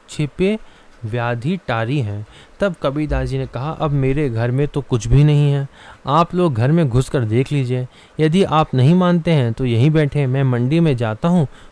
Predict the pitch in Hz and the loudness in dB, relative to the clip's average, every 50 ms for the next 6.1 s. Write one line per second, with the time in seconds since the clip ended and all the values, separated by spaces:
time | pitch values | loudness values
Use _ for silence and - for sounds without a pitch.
0 | - - 202 - - 135 127 127 135 156 170 170 160 139 127 110 104 107 123 131 | -4 -2 -2 0 0 0 0 2 2 2 2 0 0 -2 -2 -2 -2 -2 -4 -4
1 | - 151 143 120 - _ _ _ _ - - 127 120 131 135 131 - 107 104 101 | -4 -4 -6 -6 -8 _ _ _ _ -14 -6 -2 0 0 0 0 0 -4 -4 -2
2 | 113 127 123 135 135 131 131 127 120 - - - - - - 170 180 196 175 185 | -2 0 2 2 2 2 0 -2 -6 -10 -14 -20 -20 -8 -2 0 0 0 0 0
3 | 175 - 180 160 - 180 165 - 147 143 147 147 139 139 135 135 127 127 131 151 | -2 -2 -4 -4 -2 -4 -4 -2 -2 -2 -2 -2 -2 -2 -2 -2 -2 0 0 0
4 | 151 127 117 127 147 165 - - 131 117 - 120 117 131 165 170 - - 135 123 | 0 0 -2 -2 -2 -2 -2 -4 -8 -6 -4 -2 0 0 0 0 0 -2 -4 -4
5 | 120 - 131 143 151 143 - 123 113 107 - - 170 156 - 127 113 113 113 117 | -4 -4 -2 -2 -2 -4 -4 -8 -10 -8 -4 -4 -4 -2 -2 -2 -2 -2 -2 -4
6 | 143 180 | -4 -6